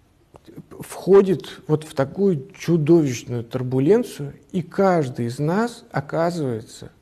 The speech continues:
ну, один на один со всей этой безумием окружающего мира. И только, ну, абсолютно безмозглый человек может этого не чувствовать.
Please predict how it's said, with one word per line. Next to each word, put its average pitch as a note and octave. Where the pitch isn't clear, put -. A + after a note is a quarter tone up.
ну, D3
один D3+
на B2+
один D3
со -
всей D#3
этой C3
безумием C#3
окружающего A#2+
мира. A2+
И G3
только, E3+
ну, D#3+
абсолютно C#3+
безмозглый C3
человек B2
может B2
этого A2+
не A2
чувствовать. -